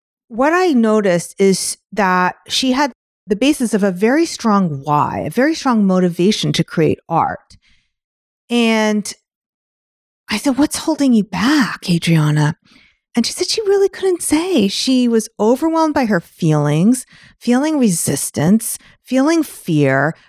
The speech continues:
feeling doubt, feeling all these things, which was leading to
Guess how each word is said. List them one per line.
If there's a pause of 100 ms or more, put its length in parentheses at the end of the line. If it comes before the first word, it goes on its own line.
feeling
doubt, (260)
feeling (560)
all
these
things,
which
was
leading
to